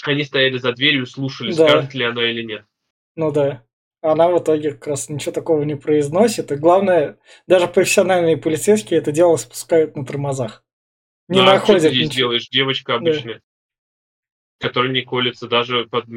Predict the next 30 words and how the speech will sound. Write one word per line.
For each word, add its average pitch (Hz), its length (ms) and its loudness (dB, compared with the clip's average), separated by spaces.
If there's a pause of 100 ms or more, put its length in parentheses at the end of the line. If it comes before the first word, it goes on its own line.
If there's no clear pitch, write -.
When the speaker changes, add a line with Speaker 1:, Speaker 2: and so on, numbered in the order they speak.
(100)
Speaker 1:
под 117 160 -4
этим, 117 280 -8
под 113 180 -8
видом 117 280 -10
этого, 110 380 -8 (400)
а, 113 1000 -6
как 113 180 -6
его 113 200 -6
зовут. 113 400 -8
И, 131 580 -4
э, - 40 -16 (760)
я 135 120 2
думаю, 135 220 -4
да, 135 160 2
возможно, 135 420 0
это 123 180 -6
все-таки - 380 -14
те 117 160 -12
дети 113 260 -10
были, 107 260 -12
но 143 480 0 (140)
Speaker 2:
Мгм. 147 280 -12 (140)
Speaker 1:
тоже 120 360 -4
не 113 60 -10
точно. - 420 -12 (680)
Speaker 2:
Дальше 220 320 2
нам, 180 180 0
собственно, 160 480 0
показывают, 151 720 0
как, - 480 -8